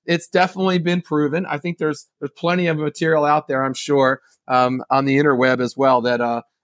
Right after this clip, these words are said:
that will support this thesis, if you would. But, um, I just wanted to put it to the test, all right? And, um, and sure enough, we did just that. So look, that's all I have today. Pretty simple podcast. Uh, I appreciate you listening. We're, we're well above the hundred thousand downloads now.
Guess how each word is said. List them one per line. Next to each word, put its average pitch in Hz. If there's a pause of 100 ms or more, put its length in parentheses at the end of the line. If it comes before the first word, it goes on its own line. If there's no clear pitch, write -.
that 123
will 131
support 135
this 123
thesis, 135
if 117
you 107
would. 113
But, 135 (300)
um, 120 (120)
I 170
just 196
wanted 185
to 160
put 156
it 151
to 143
the 135
test, - (100)
all 107
right? 127
And, 120
um, 117 (260)
and 123
sure 135
enough, 123
we 117
did 110
just 107
that. 95
So 127
look, 147 (500)
that's -
all 208
I 196
have 170
today. 165
Pretty 175
simple 170
podcast. 147 (120)
Uh, 131 (340)
I 131
appreciate 165
you 139
listening. 147
We're, 131
we're 127
well 151
above 143
the 135
hundred 139
thousand 135
downloads 135
now. 135